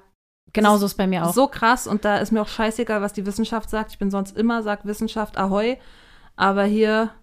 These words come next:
Speaker 1: Wissenschaft, Ahoi.
Speaker 2: Oh, wo kam das denn her?
Speaker 1: Um nochmal kurz so einen unangenehmen Dialekt zu droppen.
Speaker 2: Full Circle Moment. Ja,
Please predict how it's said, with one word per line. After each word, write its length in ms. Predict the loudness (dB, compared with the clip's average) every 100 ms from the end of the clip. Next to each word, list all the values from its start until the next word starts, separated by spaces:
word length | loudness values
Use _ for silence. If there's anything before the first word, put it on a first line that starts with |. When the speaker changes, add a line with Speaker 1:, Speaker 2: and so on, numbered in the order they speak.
| -20 -8
Speaker 1:
Wissenschaft, 720 | -6 -2 -4 0 0 0 -8
Ahoi. 640 | -2 2 4 6 4 4 0 -8 -20 -20 -10 -6 -6 -8 -4
Speaker 2:
Oh, 60 | 6
wo 840 | 8 10 10 10 10 10 10 8 6
kam 180 | 6
das 260 | 8 6 6
denn 760 | 6 6 6 4 2 -2 -6 2
her? 60 |
Speaker 1:
Um 80 | 4
nochmal 300 | 4 6 6
kurz 260 | 6 4 4
so 60 | 0
einen 80 | 2
unangenehmen 680 | 2 4 4 2 4 4 4
Dialekt 580 | 4 4 2 0 -4
zu 160 | -4 -4
droppen. 800 | -2 0 2 2 0 -4 -4 -8 -18 -20
Speaker 2:
Full 260 | -6 -6
Circle 380 | -4 -4 -4 -2
Moment. 500 | -2 -2 -2 -4 -8 -14 -20 0
Ja, 240 | 2 2